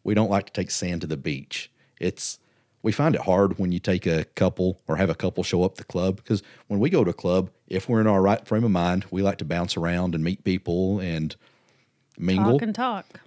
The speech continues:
Speaker 1: And we feel like when you take a date to the club, you kinda are obligated to hang with them, which isn't bad, but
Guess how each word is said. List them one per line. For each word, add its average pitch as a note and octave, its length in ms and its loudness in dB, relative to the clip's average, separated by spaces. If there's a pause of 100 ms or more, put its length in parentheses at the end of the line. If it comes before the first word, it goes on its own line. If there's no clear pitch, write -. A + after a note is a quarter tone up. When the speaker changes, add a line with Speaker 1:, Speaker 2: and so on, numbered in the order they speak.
(340)
Speaker 1:
And F#2+ 200 0
we A2 100 2
feel C#3+ 140 0
like B2 180 2
when G2+ 100 2
you F#2 80 2
take F#2 240 0
a E2 120 -2
date E2+ 320 0
to G2 80 -4
the E2 80 -6
club, F#2+ 500 0
you G#2 180 -4
kinda F2+ 420 -2
are D#2 140 -2
obligated E2 540 -2
to - 60 -12
hang E2+ 220 -4
with E2 160 -4
them, F2 80 -10
which - 140 -8
isn't A2 220 0
bad, F#2 340 0
but - 220 -4